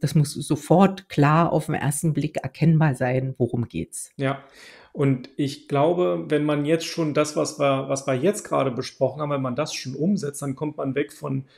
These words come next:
Speaker 2: Home, Über mich, äh, was hatten wir noch?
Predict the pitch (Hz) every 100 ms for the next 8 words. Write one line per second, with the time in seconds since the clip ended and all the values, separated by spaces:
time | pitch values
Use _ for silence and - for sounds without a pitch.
0 | _ _ _ 151 160 170 170 156 139 139
1 | 135 165 - - - - 135 131 131 131
2 | 139 160 156 143 135 156 -